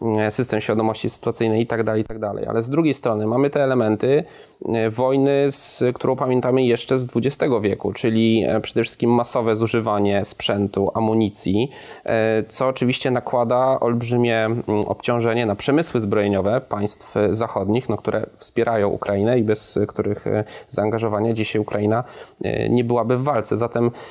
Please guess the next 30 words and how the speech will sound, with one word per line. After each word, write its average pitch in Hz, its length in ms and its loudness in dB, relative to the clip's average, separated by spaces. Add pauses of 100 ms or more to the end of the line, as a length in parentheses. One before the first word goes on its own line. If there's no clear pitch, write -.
(120)
e, 113 380 2
no, 127 160 2
to, - 200 -12
to 143 100 0
jest 147 160 0
też 143 120 0
taki, 131 480 2
mm, 123 380 2
można 131 200 0
powiedzieć, 120 300 0
wniosek 147 480 0
i 110 60 0
też, - 380 -2
e, 110 260 2 (260)
sprawa, 151 380 -2
wokół 127 340 -2 (180)
której 151 320 0
toczy 147 320 -4
się 135 140 0
dzisiaj 127 360 0
wiele 131 240 2
debat. 104 500 0
Czy, 117 360 2 (320)
e, 107 360 0
państwa 135 720 -2
nato, 113 600 2
przede 123 200 -2
wszystkim 107 680 0
państwa 107 520 -2 (320)
europejskiej, 113 600 0